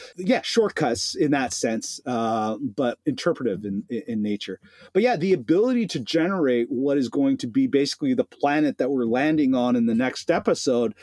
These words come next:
uh, that you're gonna see when s-, episode two comes out,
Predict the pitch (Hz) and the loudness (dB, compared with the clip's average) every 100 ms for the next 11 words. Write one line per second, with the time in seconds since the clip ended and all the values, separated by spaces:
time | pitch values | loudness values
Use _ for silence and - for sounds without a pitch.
0 | - - - 127 123 123 123 127 131 123 | -20 -20 -6 -2 0 2 2 2 0 0
1 | - 131 127 127 - 135 127 - - 127 | 0 2 2 -2 -4 -4 -4 -4 -2 -2
2 | - 240 208 135 - 117 117 | 0 -2 0 -2 0 0 -2